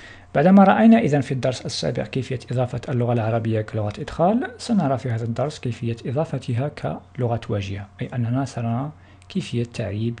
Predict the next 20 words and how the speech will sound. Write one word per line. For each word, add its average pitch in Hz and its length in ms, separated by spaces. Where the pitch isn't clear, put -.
توزيعات 98 480
أوبونتو. 95 380
إذن 135 120
أولًا 233 340
ندخل 220 340
على 135 260
إعدادات 117 440
النظام، 110 480
System 104 540
Settings، 220 400
منها 165 240
ندخل 147 320
على 113 380
دعم 147 260
اللغات، 123 460
Language - 600
Support، 240 440
ومنه 170 440
ننتظر 143 520
حتى 120 460